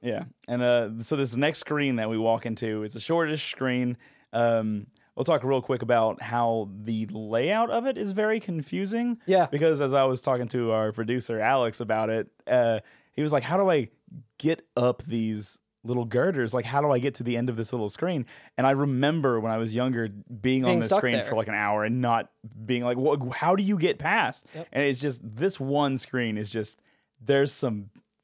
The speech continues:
Speaker 1: visual elements to it, some visual design to it that's just so confusing.
Speaker 2: Yeah.
Speaker 1: And I would say probably not the best.
Speaker 2: Yeah, it's,
Speaker 1: It's
Speaker 2: it's definitely a product of its time where, you know,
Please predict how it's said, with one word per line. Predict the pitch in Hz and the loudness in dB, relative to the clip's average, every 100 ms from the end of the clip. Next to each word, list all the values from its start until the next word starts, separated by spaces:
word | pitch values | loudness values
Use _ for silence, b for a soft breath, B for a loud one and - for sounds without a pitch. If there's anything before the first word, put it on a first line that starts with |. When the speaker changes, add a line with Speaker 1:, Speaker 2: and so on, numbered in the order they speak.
| 107 | -20
Speaker 1:
visual | 104 107 151 180 185 180 | -18 -2 0 2 2 4
elements | 127 131 113 104 - | 4 4 2 -2 -8
to | - 104 | -8 -8
it, | 92 | -8
some | 107 | -10
visual | 101 151 165 | -4 -2 -2
design | 147 127 123 113 | -2 -2 -2 -2
to | 113 107 | -4 -4
it | 87 | -4
that's | 107 101 | -6 -6
just | 104 - - | -14 -16 0
so | 131 160 | 2 2
confusing. | 196 190 233 247 127 110 107 - b | -2 -4 -2 0 0 -2 -4 -8 b
Speaker 2:
Yeah. | 143 | -10
Speaker 1:
And | 123 | 0
I | 131 | 2
would | 180 165 | 2 0
say | 147 143 123 _ _ - | 0 0 -2 _ _ -4
probably | 196 190 196 185 | -2 0 -2 -2
not | 156 - | -2 -2
the | 131 | -6
best. | 107 - - - | -4 -6 -10 -2
Speaker 2:
Yeah, | 214 185 | 4 4
it's, | 170 190 | 4 2
Speaker 1:
It's | 240 208 | 2 0
Speaker 2:
it's | |
definitely | - 202 196 202 | 2 0 2 2
a | 190 | 2
product | - 160 156 165 | 2 2 2 0
of | 147 | -2
its | 143 | -8
time | 147 135 139 | -12 -12 -14
where, | 135 127 | -14 -16
you | 147 | -16
know, | 143 131 | -16 -16